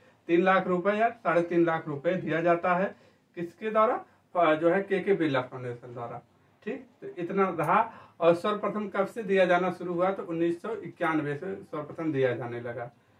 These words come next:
ठीक, तो उनको हमने इसमें लिख-, ए, लि-, लिखा है। देखिए, उन्नीस सौ इक्यानवे भारत, अ, ये जो है सन दिया गया, इधर जो है रचना है और इधर जो है रचनाकार हैं। भारत के प्राचीन भाषा परिवार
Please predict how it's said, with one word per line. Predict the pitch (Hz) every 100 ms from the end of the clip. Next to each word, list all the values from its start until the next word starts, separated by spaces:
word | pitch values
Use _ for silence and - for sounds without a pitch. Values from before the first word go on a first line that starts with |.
| _ _
ठीक, | 214 226 _ _ -
तो |
उनको | 175 185 180 208
हमने | 208 208 214
इसमें | 196 220
लिख-, | 180 170 185
ए, | 165 160
लि-, | 156 151 170 170
लिखा | 170 143 190 196
है। | 208 302 _ _ _ _ _ _ _ _
देखिए, | 165 170 131 -
उन्नीस | 165 202 196
सौ |
इक्यानवे | 208 - 202 202 214
भारत, | 202 165 165 202 202 196 -
अ, | 165 156 -
ये | 180 196
जो | 190 190
है | 190
सन | - 185
दिया | 185 185
गया, | 180 190
इधर | 175 170
जो | 160 160
है | 156
रचना | 143 156 175
है | 180 196 - _ _ _ _ _
और | 147 147 151
इधर | 160 170
जो | 165 185
है | 175
रचनाकार | - 165 143 123 -
हैं। | 139 123 - _ _ _
भारत | 135 139 165 196 196
के | 226
प्राचीन | - 185 170 175 190 196
भाषा | 165 156 196
परिवार | 190 160 160 175